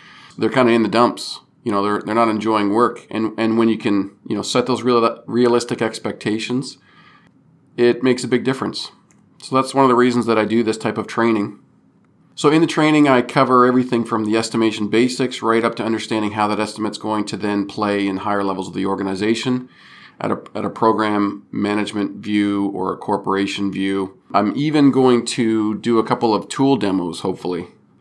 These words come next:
Another thing I wanted to let you know, along the same line, I've decided to produce an on-demand Estimating I T Projects course. And this course should be available mid to late April.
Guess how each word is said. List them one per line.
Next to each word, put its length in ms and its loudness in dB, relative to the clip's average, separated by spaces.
Another 220 4
thing 140 0
I 60 4
wanted 160 4
to 80 2
let 140 2
you 80 2
know, 440 2
along 300 2
the 80 0
same 300 0
line, 480 0
I've 340 0
decided 520 -4
to 60 -6
produce 640 0
an 240 -4
on-demand 720 2
Estimating 460 0
I 80 0
T 180 -4
Projects 520 -2
course. 560 -8
And 320 -2
this 120 0
course 260 0
should 360 -4
be 440 4
available 800 2
mid 300 4
to 80 0
late 260 2
April. 540 0